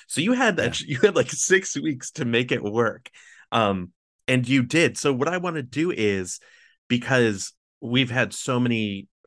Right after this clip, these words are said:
Speaker 1: amazing, amazing comments about this. And for the listeners, if you haven't heard it yet, there are different versions of this album, including the regular Kylie Christmas.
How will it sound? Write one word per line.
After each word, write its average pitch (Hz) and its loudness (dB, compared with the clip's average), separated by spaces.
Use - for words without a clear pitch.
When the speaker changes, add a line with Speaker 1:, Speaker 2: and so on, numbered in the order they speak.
Speaker 1:
amazing, 107 0
amazing 98 -2
comments 98 -4
about 92 -2
this. 85 -4
And 98 -4
for - 0
the 117 4
listeners, 113 0
if 107 -8
you 117 0
haven't 123 -2
heard 160 -2
it 127 -2
yet, 95 -2
there 139 2
are 160 2
different 123 -4
versions 107 0
of 98 -2
this 101 2
album, 92 0
including 98 -4
the 90 -4
regular 92 -2
Kylie 131 -2
Christmas. 123 -2